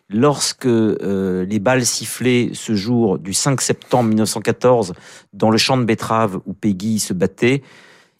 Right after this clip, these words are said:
il est resté sabre au clair pendant six ou sept minutes au milieu des champs, pendant que toute sa section était couchée.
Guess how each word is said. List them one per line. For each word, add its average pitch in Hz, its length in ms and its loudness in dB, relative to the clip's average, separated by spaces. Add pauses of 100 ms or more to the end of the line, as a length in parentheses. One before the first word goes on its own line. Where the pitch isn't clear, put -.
il 131 100 2
est 127 80 6
resté 120 300 2
sabre 120 240 2
au 123 80 4
clair 131 320 2
pendant 95 220 -2
six - 360 -2
ou 139 40 -8
sept 120 260 -2
minutes 127 560 0
au 107 80 0
milieu 107 320 2
des 98 120 0
champs, 147 380 2 (220)
pendant 120 200 2
que 110 60 -8
toute - 220 -8
sa 123 280 4
section 127 440 -2
était 110 160 -2
couchée. 160 460 -2